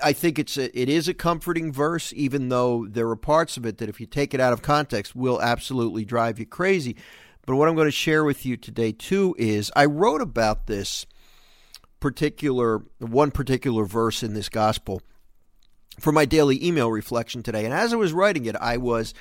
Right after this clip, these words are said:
I was intending to make a certain point, but, but as I was writing it, another point came to me that ended up being the real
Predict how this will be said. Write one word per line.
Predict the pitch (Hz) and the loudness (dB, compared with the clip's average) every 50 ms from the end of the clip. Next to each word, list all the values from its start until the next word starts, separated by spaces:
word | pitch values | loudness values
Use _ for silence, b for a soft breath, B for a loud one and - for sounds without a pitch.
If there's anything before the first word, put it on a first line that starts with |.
| B B B B B B B B B - | B B B B B B B B B 4
I | - 156 | 6 8
was | 160 160 156 135 | 8 8 6 4
intending | - 143 143 135 - - 180 196 214 208 208 160 | 2 0 -2 -2 0 0 2 2 2 0 -2 0
to | 135 143 | 0 2
make | 127 127 131 139 139 - | 2 4 4 2 2 2
a | - 117 | 0 -4
certain | - - - 131 127 - - 110 | -2 0 0 2 0 0 -2 -6
point, | - - - 165 160 143 127 - | -8 -4 0 2 2 2 2 0
but, | - 120 139 147 - - 135 - | 0 4 6 6 6 4 0 0
but | 139 156 156 | 2 6 6
as | 175 220 262 247 254 | 6 6 6 4 2
I | |
was | 240 208 170 143 | 2 2 2 2
writing | 139 143 196 262 285 240 151 | 2 4 4 4 2 2 0
it, | 123 - | 0 0
another | - 127 131 131 147 185 247 285 220 | 0 0 2 2 4 4 4 2 2
point | 147 - - - 127 120 117 - - | 0 -2 -4 -4 -2 -2 -4 -4 -4
came | - 131 113 113 113 | -4 -4 -4 -4 -4
to | - 120 | -4 -4
me | 117 117 120 117 | -2 -2 -2 0
that | 113 120 120 120 117 - | 0 2 2 0 0 0
ended | 127 127 127 123 131 120 | -2 -4 -2 -2 0 0
up | 120 120 - - | 0 0 -2 -4
being | - 139 127 123 123 117 | -4 -2 -2 -2 -4 -4
the | 110 113 | -4 -6
real | 110 110 123 127 127 123 120 | -4 -4 -2 0 0 0 -2